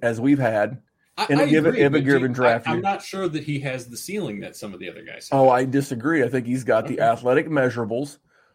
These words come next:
Speaker 1: My picadillo, my, my thing that, that I do not like is that he, you like that word, don't you? Picadillo?
Speaker 2: I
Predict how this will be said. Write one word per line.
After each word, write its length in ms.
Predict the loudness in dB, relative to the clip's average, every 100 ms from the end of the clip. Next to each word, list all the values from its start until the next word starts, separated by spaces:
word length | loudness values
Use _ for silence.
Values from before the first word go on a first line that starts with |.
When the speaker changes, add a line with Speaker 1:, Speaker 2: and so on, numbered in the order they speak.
| _ _
Speaker 1:
My 300 | -2 2 2
picadillo, 800 | 0 -2 -2 -2 0 0 0 -2
my, 360 | -2 0 -2 -2
my 280 | -2 -2 -4
thing 320 | -2 -2 0
that, 200 | -2 -4
that 100 | -2
I 120 | -2
do 100 | 0
not 180 | 0 2
like 240 | 0 0
is 140 | -4 -2
that 200 | -2 -2
he, 180 | -4 -4
you 400 | -4 -8 -2 -2
like 160 | 0
that 120 | 0
word, 160 | 0 0
don't 200 | -2 -2
you? 80 | -6
Picadillo? 560 | -6 -4 0 2 4
Speaker 2:
I 160 | 2 -2